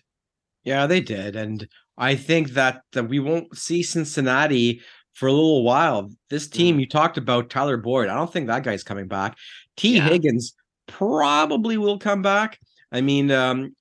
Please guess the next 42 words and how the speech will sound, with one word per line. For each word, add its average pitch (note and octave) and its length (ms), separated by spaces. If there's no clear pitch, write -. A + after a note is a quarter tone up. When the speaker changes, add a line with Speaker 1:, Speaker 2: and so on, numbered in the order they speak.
Speaker 1:
I, D#3 260
I'd D#3+ 140
have F3+ 140
to F#3 60
check F3 200
his D3+ 120
contract C3+ 520
exactly, C3+ 560
but B2 260
to D#3+ 100
me, A3 440
if D#3+ 140
I'm E3+ 160
T E3+ 180
Higgins, C3 500
like C#3+ 220
you D#3 80
said, D3 260
he's A2 120
a B2 60
number B2 280
one A#2+ 260
wide A2 200
receiver. A2+ 500
Does A2+ 160
he B2 60
wanna A#2+ 260
be A#2+ 200
in A2 100
Ja'Marr G#2 400
Chase's G#2 420
shadow G#2+ 560
for A2 140
his G#2+ 100
Speaker 2:
Yeah. G#2 160
Speaker 1:
entire G#2 320
career? A2+ 600
We'll A#2 160
have D#3 140
Speaker 2:
Mm-hmm. D#3+ 100
Speaker 1:
to A#2+ 60
see D3+ 360